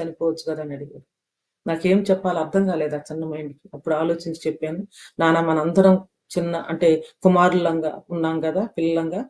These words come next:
కాబట్టి పిల్లల place లో పిల్లలే చనిపోవాలి, అందుకోసమనే దేవుడు తన కుమారుణ్ణి పంపించాడు" అంటే,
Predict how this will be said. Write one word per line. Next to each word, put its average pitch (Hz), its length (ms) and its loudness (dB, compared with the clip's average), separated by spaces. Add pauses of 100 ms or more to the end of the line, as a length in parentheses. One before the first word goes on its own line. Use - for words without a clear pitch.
(240)
కాబట్టి 175 300 0
పిల్లల 175 260 0
place 180 360 -2
లో 247 200 -4 (280)
పిల్లలే 180 280 6
చనిపోవాలి, 170 560 -2
అందుకోసమనే 170 580 -6
దేవుడు 165 300 -6
తన 165 180 -6
కుమారుణ్ణి 160 560 -4
పంపించాడు" 151 600 -6
అంటే, 151 320 -8